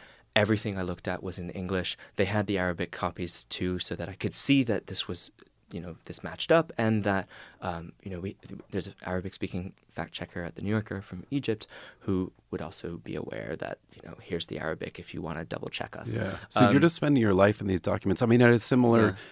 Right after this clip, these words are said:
Speaker 2: it's related to the question about the Syrian doctor's story, which
Speaker 1: Yeah.
Speaker 2: was, I mean, that story sounded like it had videos that were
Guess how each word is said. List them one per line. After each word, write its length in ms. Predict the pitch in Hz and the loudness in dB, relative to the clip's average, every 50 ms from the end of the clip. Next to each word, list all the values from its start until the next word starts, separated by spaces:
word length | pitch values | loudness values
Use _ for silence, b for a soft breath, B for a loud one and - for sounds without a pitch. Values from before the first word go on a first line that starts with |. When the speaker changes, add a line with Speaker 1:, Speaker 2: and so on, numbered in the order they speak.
| B - | B -4
Speaker 2:
it's 100 | 107 - | 2 6
related 260 | 113 110 113 117 117 | 10 10 12 10 10
to 20 | 101 | 8
the 40 | 98 | 4
question 240 | - 113 - - | 2 2 2 2
about 120 | 104 95 - | 2 0 0
the 80 | - | -2
Syrian 360 | - - - 101 92 90 87 78 | -2 2 4 4 4 4 4 4
doctor's 420 | 101 104 120 - - 110 95 - | 4 4 4 4 4 2 0 0
story, 360 | - - 92 82 82 82 82 | 0 -2 0 0 2 2 2
which 140 | 82 90 110 | 2 2 2
Speaker 1:
Yeah. 60 | 101 | 2
Speaker 2:
was, 200 | 95 82 - B B B B B B - | 2 0 0 B B B B B B 2
I 40 | 90 | 4
mean, 100 | 90 87 | 6 6
that 180 | 90 95 92 - | 6 6 6 4
story 180 | - 110 98 | 4 4 4
sounded 260 | - - 87 87 82 | 4 4 2 2 2
like 200 | 80 82 80 - | 2 0 0 -2
it 80 | 92 - | -4 -4
had 180 | 78 92 82 76 | -2 -2 -4 0
videos 540 | 80 104 101 110 95 80 78 71 80 80 | 2 4 4 4 4 2 2 0 -2 -2
that 160 | - 85 78 78 | -2 -2 0 0
were 220 | 90 87 90 | -2 -4 -4